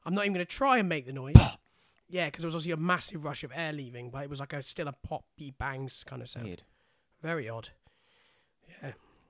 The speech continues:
Speaker 1: that's, but that's to do the weight and the twisting action.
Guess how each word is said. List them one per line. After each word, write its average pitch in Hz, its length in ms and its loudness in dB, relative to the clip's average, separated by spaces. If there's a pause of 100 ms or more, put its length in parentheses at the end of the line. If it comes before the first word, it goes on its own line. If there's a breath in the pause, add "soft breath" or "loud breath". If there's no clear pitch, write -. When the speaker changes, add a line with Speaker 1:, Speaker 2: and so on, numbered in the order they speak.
(140)
Speaker 1:
that's, 147 320 -8
but - 160 -2
that's 170 180 -4
to - 340 -8
do 170 160 2
the 143 80 -2
weight 135 460 -8
and 143 100 -8
the 127 40 -8
twisting - 460 -4
action. - 380 -12